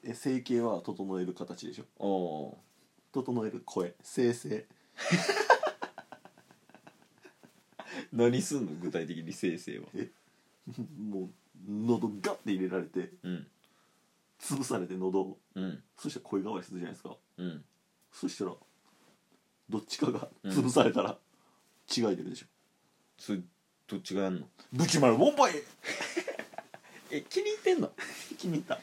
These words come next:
Speaker 2: いや、もう、じゃあ、お前、次買うペットの名前、ブチマルボンバイにしろよ。
Speaker 1: <laughs> ブチにしよう。
Speaker 2: <laughs> やばいよ。進んでないよ。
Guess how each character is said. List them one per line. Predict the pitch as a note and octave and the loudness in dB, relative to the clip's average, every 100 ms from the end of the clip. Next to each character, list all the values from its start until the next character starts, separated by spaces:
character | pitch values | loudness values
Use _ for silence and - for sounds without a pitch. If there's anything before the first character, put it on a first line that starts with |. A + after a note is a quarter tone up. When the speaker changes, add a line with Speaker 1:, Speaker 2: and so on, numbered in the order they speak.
| - - | -10 -6
Speaker 2:
い | B2 | 4
や、 | B2 | 4
も | G#2+ | 4
う、 | A2 F#2+ | -2 2
じ | A#2 | 6
ゃ | G2 | 6
あ、 | |
お | F#2 | 6
前、 | G#2 G#2+ A2 | 2 2 -4
次 | - D#3+ D3 | -4 -2 2
買 | E3+ | 6
う | D3+ | 6
ペ | D3 | 4
ッ | D#3 | -2
ト | - F#2+ | 0 0
の | F2 | 0
名 | |
前、 | F2 E2+ | 0 0
ブ | G2 | 0
チ | G2 | 2
マ | G2 | 4
ル | G#2 | 6
ボ | A#2 | 10
ン | |
バ | G#2 | 10
イ | - F#3+ | 10 8
に | - | 6
し | A#2 | 4
ろ | F3+ | 4
よ。 | F#2 - - - - - - | 2 0 -4 -12 -12 -14 -14
Speaker 1:
<laughs> | - - - - - - G2+ | -16 -12 4 4 4 0 -2
ブ | B2+ | 0
チ | B2+ A2 | 0 -2
に | |
し | A2 A#2+ | 2 6
よ | G#2 A#2 C3+ - - - - - - - - - - - - - - - - - - - - - - - - _ - F4+ - A#4+ - - - | 8 10 8 6 0 -6 -8 -12 -10 -14 -12 -14 -14 -16 -16 -18 -20 -20 -20 -20 -20 -20 -20 -18 -12 -14 -14 _ 0 0 0 -4 -6 -10 -10
う。 | G3+ | -6
Speaker 2:
<laughs> | |
や | E3+ - F#3 C#4+ C#4+ | -4 -4 -6 -10 -6
ば | D3 | -6
い | F#2+ E2+ - | -4 -6 -8
よ。 | - | -12
進 | - C4+ C4 - E4 | -10 -10 -8 -6 -4
ん | D#4 | -2
で | C4+ | 0
な | G#2+ F#2 | 0 0
い | F2 | -2
よ。 | E2+ | -6